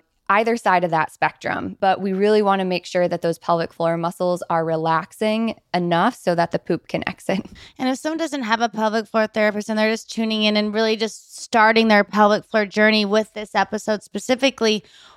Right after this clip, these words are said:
Speaker 2: what are things that they could do to help with that constipation or that discomfort or to get regular or, um, just increase their digestion like that?
Speaker 1: So,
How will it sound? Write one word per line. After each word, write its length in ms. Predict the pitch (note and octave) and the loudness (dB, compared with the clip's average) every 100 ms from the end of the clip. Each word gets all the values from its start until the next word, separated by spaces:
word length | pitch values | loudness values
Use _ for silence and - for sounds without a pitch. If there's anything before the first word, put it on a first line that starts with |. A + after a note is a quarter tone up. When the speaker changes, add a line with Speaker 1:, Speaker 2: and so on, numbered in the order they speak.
| _ | _
Speaker 2:
what 300 | G3 G#3 B3 | -8 2 4
are 140 | C#4+ D#4 | 6 2
things 320 | - C4 C4 | 2 0 0
that 160 | B3 B3 | -2 -2
they 140 | A3 | -4
could 200 | G#3+ G#3+ | -4 -10
do 180 | A3+ B3 | -6 -2
to 100 | A#3 | -2
help 280 | - A3+ A3 | 0 -2 -2
with 120 | G#3 | -2
that 200 | G3 A#2+ | 0 -2
constipation 720 | - G3 - G3+ F#3+ F#3 G3 | -2 -6 -6 -8 -6 -4 -4
or 40 | F#3 | 0
that 200 | F3+ - | 0 2
discomfort 500 | G3 - G3 F#3 G3+ | -4 -2 -4 -2 2
or 120 | G#3 - | 2 0
to 180 | - A3+ | -2 -2
get 320 | - A#3+ - | 2 0 0
regular 560 | G#3 G3+ G3 G3+ G3 F#3+ | 0 0 0 -2 0 0
or, 480 | G3+ G#3+ G#3 G3+ - _ _ _ _ - | 0 2 2 0 -8 _ _ _ _ 0
um, 280 | G#3 G3+ | 2 2
just 160 | G3+ - | 0 -4
increase 500 | A3+ G3 - A#3+ - | -6 -6 -2 -4 -4
their 220 | - A3 | -4 -4
digestion 640 | G3+ G3+ G#3 C4+ - - - | 0 0 2 0 0 -8 -6
like 180 | - | -8
that? 200 | - - - _ _ | -8 -12 -14 _ _
Speaker 1:
So, 500 | - B3 A#3 A#3 G#3+ | -4 2 4 4 2